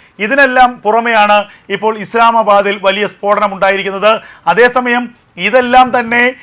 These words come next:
ആ, പാകിസ്ഥാൻ വളർത്തുന്ന തീവ്രവാദത്തിന് കിട്ടുന്ന തിരിച്ചടിയാണ് എന്ന് പാകിസ്ഥാൻ ചിന്തിക്കുന്നില്ല. പാകിസ്ഥാന്റെ ഉള്ളിൽ നിന്ന് തീവ്രവാദികൾ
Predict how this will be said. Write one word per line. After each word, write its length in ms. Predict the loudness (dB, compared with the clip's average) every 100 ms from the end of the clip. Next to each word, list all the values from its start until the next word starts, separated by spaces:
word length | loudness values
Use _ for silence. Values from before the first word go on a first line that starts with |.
| _ _
ആ, 60 | -2
പാകിസ്ഥാൻ 840 | 4 4 4 0 -2 2 4 2 0
വളർത്തുന്ന 580 | 0 2 0 -4 -4 -4 -4
തീവ്രവാദത്തിന് 600 | -6 -2 2 2 0 -8
കിട്ടുന്ന 280 | -8 -10 -8
തിരിച്ചടിയാണ് 640 | -8 -2 -2 0 0 0
എന്ന് 340 | -2 0 0 0 -8 _ 0
പാകിസ്ഥാൻ 480 | 0 0 -4 -6
ചിന്തിക്കുന്നില്ല. 720 | -6 -8 -8 -6 -4 -2 -2 -4 _ _
പാകിസ്ഥാന്റെ 720 | 2 2 2 2 2 4 2 2 _ _ _ _ _ _ _
ഉള്ളിൽ 340 | -6 0 0 0
നിന്ന് 320 | 0 0 0 -4 -18 -8
തീവ്രവാദികൾ 640 | -4 0 2 2 2 -2